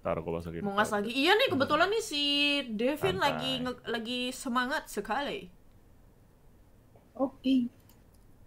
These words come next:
Speaker 2: Devin, Hasta, Isaac, Endizo, Metal, T J, Joko, Frost, Regina. Oh, berarti tinggal <clears throat> Metal yang belum datang. <clears throat> Thank you, Kevin. Halo, Iskandar.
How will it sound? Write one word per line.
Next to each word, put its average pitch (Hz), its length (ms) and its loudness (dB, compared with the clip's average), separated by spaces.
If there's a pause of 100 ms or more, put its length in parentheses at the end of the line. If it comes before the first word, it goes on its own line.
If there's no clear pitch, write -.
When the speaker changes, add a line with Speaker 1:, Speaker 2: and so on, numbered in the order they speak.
(460)
Speaker 2:
Devin, 262 280 -4
Hasta, 247 360 6
Isaac, 226 260 0
Endizo, 220 480 2
Metal, 233 640 4 (120)
T 240 200 -6
J, 202 200 -2
Joko, 208 360 0
Frost, 214 460 0
Regina. 180 420 -4
Oh, 226 140 6
berarti 214 340 -2
tinggal 190 480 2
<clears throat> 190 80 -6
Metal 196 300 0
yang 170 180 -4
belum 170 200 -12
datang. 165 360 -14 (1400)
<clears throat> - 0 - (1600)
Thank 262 240 -2
you, 294 160 0
Kevin. 254 760 0 (800)
Halo, 294 340 4
Iskandar. 247 840 -6